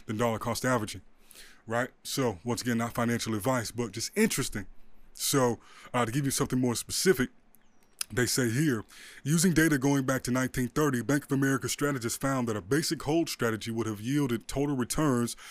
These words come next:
of seventeen thousand seven hundred fifteen percent. If, on the other hand, investors tried to time the market,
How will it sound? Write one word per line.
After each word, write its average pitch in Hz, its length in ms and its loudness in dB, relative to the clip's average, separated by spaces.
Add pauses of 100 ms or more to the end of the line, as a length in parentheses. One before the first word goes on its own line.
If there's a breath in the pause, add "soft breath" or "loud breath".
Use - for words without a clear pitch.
(220 loud breath)
of 107 100 -6
seventeen 147 600 0
thousand 139 560 0
seven 143 300 0
hundred 131 240 0
fifteen 135 400 -2
percent. 120 480 0 (440 loud breath)
If, 107 80 -4
on 123 140 2
the 131 100 4
other 165 200 4
hand, 135 160 4
investors 123 420 0
tried 120 240 -2
to - 60 -20
time 170 320 0
the 139 80 0
market, 120 360 0